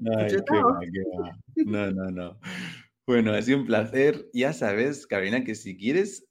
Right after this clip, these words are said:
Speaker 1: aprender chino, ¿qué hay que
Speaker 2: Mm.
Speaker 1: hacer?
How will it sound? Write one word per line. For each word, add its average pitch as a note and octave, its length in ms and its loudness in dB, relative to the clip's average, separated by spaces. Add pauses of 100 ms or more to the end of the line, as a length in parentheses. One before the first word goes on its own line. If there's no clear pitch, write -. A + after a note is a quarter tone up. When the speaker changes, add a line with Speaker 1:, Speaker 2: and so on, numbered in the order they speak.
Speaker 1:
aprender G#2 640 -4
chino, B2 540 -4 (840)
¿qué - 100 -12
hay G2+ 100 -4
que - 80 -2
Speaker 2:
Mm. G2 180 -4
Speaker 1:
hacer? F#2 120 -8